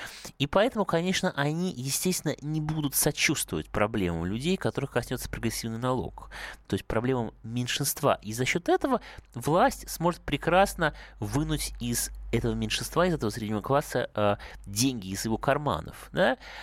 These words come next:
Но на среднем классе, то есть на среднем классе мегаполисов, это скажется очень серьёзно. На богатых, опять же, не очень скажется, потому что, ну, у богатых и денег достаточно для того, чтобы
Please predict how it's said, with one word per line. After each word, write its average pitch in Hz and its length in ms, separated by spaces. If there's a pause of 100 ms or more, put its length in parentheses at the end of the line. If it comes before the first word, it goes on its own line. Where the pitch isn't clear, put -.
(180)
Но 147 500
на 135 420
среднем 226 420
классе, - 580 (100)
то 110 100
есть - 260
на 107 460
среднем 135 220
классе 120 220
мегаполисов, 110 760 (360)
это 147 180
скажется 147 360
очень 131 200
серьёзно. 90 680
На 139 160
богатых, 202 540
опять 202 280
же, 180 320
не 170 180
очень 170 280
скажется, - 420
потому 160 240
что, 160 200
ну, 196 100
у - 120
богатых 160 520
и 151 160 (340)
денег 170 320
достаточно 170 420
для 147 120
того, 151 220
чтобы 151 300